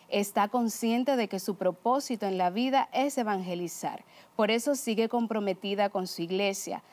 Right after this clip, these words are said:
Actualmente es miembro del Consejo Parroquial. Sirve en su parroquia, en el equipo de coordinación del equipo de evangelización para parejas. Además, es ministro extraordinario de la comunión y del equipo de liturgia.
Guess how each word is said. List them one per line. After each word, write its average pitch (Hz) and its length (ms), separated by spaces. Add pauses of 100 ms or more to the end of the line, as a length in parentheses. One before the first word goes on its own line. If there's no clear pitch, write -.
(180)
Actualmente 196 800
es 190 180
miembro 208 380
del 208 160
Consejo 175 520
Parroquial. 175 680 (260)
Sirve 277 480
en 233 80
su 202 180
parroquia, 190 800
en 185 140
el 175 100
equipo 196 400
de 214 120
coordinación 190 840 (280)
del 202 180
equipo 240 400
de 262 80
evangelización 185 960
para 185 260
parejas. 185 640 (280)
Además, 185 680 (180)
es 247 240
ministro 247 520
extraordinario 185 960
de 190 100
la 180 120
comunión 208 600 (240)
y 233 100
del 196 160
equipo 165 420
de 175 120
liturgia. 170 680